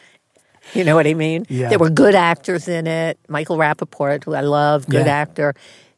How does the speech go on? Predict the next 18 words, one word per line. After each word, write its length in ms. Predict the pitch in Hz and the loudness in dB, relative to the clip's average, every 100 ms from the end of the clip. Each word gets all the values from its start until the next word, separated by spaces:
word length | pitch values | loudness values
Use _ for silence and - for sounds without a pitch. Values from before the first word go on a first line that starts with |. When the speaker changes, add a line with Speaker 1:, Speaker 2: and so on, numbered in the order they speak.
| _ - | _ -4
Speaker 1:
But 140 | - _ _ _ _ _ _ _ _ _ _ _ _ _ _ _ _ - | -4 _ _ _ _ _ _ _ _ _ _ _ _ _ _ _ _ -18
could 160 | - 180 | -4 -2
have 60 | |
been 160 | 160 151 | 0 -2
Benicio. 540 | 135 139 143 - - 143 - 294 - | -4 -6 -8 -6 -6 -4 0 0 2
<laughs> 40 | |
It 220 | 311 - | 0 0
just, 420 | - 285 - - | -4 -6 -6 -12
you 120 | 220 185 | -8 -4
know, 120 | 160 | -2
I 100 | 156 | -4
think 240 | - 151 | -6 -10
it 100 | 160 | -8
would 140 | 147 143 | -6 -8
have 500 | 135 _ - 135 135 | -10 _ -20 -14 -6
been, 200 | 143 139 - - | -6 -6 -16 -8
again, 480 | 170 170 175 151 151 | -6 -2 -2 -4 -4
more 320 | 151 151 147 | -4 -4 -4